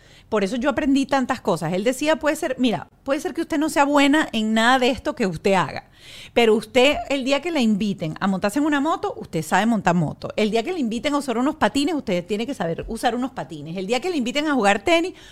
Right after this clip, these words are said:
usted tiene que saber jugar tenis". Y yo tenía como mi deporte fijo, que era la natación, que, con el que competí durante años, pero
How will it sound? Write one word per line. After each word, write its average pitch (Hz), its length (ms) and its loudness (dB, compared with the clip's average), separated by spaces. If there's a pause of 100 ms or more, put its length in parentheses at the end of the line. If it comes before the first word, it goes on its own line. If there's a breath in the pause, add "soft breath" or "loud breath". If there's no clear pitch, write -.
(140)
usted 208 240 -2
tiene 254 160 -2
que 262 120 -2
saber 196 320 -2
jugar 233 340 -2
tenis". 156 260 -4 (420 loud breath)
Y 240 140 0
yo 247 180 4
tenía 311 360 2
como 269 340 0
mi 233 160 0
deporte 214 520 -2
fijo, 277 340 -6
que 233 80 -2
era 196 100 2
la 254 120 2
natación, 214 600 -4
que, - 220 -8
con 185 200 -6
el 170 100 -6
que 170 100 -6
competí 180 540 -4
durante 196 400 -2
años, 220 300 0
pero 220 340 0